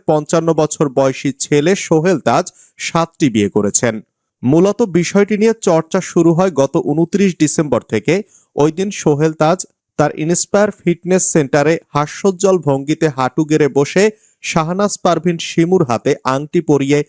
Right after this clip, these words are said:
বাগদান সম্পন্ন করেন, যা সামাজিক যোগাযোগ মাধ্যমে ভাইরাল হয়।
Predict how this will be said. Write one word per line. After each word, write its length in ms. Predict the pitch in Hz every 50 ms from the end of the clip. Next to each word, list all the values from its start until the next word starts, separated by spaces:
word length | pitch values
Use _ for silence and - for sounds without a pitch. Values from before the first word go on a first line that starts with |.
| _ _ _ -
বাগদান 480 | 113 110 123 127 131 123 120 135 131 123
সম্পন্ন 480 | - - 170 156 139 - 110 98 98
করেন, 400 | 95 - 110 107 107 113 113 110 - _ _ _ _ _ _ -
যা 180 | 120 110 135 131
সামাজিক 540 | - - 127 117 113 113 107 113 110 98
যোগাযোগ 460 | 98 - 117 110 123 135 135 165 160 151
মাধ্যমে 340 | 165 160 151 139 - 160 156 135
ভাইরাল 340 | - 123 110 107 107 107 107 104
হয়। 200 | - 113 127 160